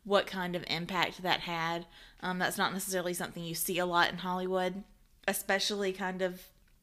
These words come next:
in the nineties and two thousands, I feel like. Um, I mean, there's that, there,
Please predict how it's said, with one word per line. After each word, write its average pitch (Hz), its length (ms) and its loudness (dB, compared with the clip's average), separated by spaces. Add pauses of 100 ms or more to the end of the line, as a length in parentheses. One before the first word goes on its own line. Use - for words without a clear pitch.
(180)
in 214 120 0
the 214 100 4
nineties 208 360 2
and 214 100 -2
two 220 80 0
thousands, 214 420 0
I 214 80 -2
feel 214 200 -2
like. 214 320 -2 (640)
Um, 185 300 4
I 240 80 2
mean, 247 200 4
there's 220 220 6
that, 202 300 6
there, 208 360 6